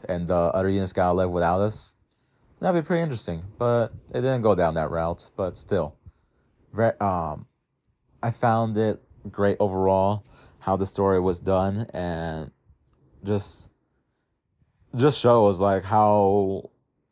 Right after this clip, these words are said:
I, I, I think this sto-, the inter-, interesting parts about the story just shows, like, how, how Fire, why Fire Emblem fans, um, love the story and believe the story should be, uh, important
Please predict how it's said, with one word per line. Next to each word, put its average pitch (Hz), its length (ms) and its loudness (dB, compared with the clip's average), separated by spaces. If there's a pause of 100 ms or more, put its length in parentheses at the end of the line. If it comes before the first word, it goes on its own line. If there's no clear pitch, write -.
(200)
I, 151 180 4
I, 160 120 4
I 165 120 2
think 180 280 -4 (220)
this 135 180 -2
sto-, - 280 -4
the 104 460 4
inter-, 127 320 -8 (380)
interesting 123 320 -2
parts 113 200 2
about 107 160 2
the 98 80 -2
story 104 360 2 (100)
just - 340 -2 (880)
shows, 123 260 4
like, 110 220 2
how, 107 520 2
how 104 600 4
Fire, 110 280 4 (100)
why 110 220 2
Fire 107 200 0
Emblem 95 160 -4
fans, 101 460 -2 (800)
um, 104 500 0
love 120 680 4
the 113 80 0
story 113 420 4
and 104 180 -2
believe 101 220 0
the 95 60 -4
story 107 360 4
should 104 220 -4
be, 101 280 0
uh, 92 300 0
important 98 520 0